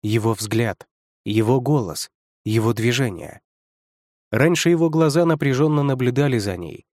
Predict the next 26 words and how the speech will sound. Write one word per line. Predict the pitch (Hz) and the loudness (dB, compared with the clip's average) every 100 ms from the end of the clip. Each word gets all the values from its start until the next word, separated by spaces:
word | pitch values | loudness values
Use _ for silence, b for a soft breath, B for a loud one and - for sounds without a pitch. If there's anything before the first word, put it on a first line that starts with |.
| _ _ | _ _
за | 113 127 | 0 0
каждым | 139 143 135 135 | 0 -2 0 -2
ее | 131 131 | 0 -2
движением. | 123 143 143 104 73 76 - _ _ _ _ | 0 0 0 -4 -8 -12 -16 _ _ _ _
Он | 104 117 | -2 2
был | 135 151 | 2 2
похож | 117 - 165 - | 0 0 -2 0
на | 139 | -2
побитую | 135 127 160 156 147 | -2 -2 -2 0 -2
собаку, | - 139 160 143 117 | 0 -2 0 -2 -2
которая | 127 123 135 131 | -4 -2 0 0
осторожно | - 123 143 139 135 | -2 0 0 0 -2
приближалась | - 123 120 113 143 135 - | -2 -2 0 0 0 -2 -4
к | - | -6
человеку, | 117 107 110 143 156 - _ _ - | -2 0 0 0 -2 -4 _ _ -4
опасаясь | 131 131 - 151 135 143 | 0 0 2 2 2 -2
очередного | - 135 131 139 135 | 0 -2 0 0 0
удара. | 151 151 127 87 78 _ _ _ _ _ _ - | 0 0 -2 -4 -10 _ _ _ _ _ _ 0
Несмотря | 120 131 160 156 190 | 0 4 2 2 2
на | 175 | 4
его | 170 165 175 - | 2 2 2 2
напускную | 143 151 165 - 175 160 | -2 0 -2 0 2 2
доброжелательность, | 143 135 143 135 180 185 107 95 92 - | 2 0 0 0 0 -2 -4 -6 -8 -4
Амалия | 131 165 170 160 | 0 2 2 0
чувствовала | - 196 - 107 101 | 0 -2 -2 -4 -4
это. | 98 87 - - | -6 -8 -12 -18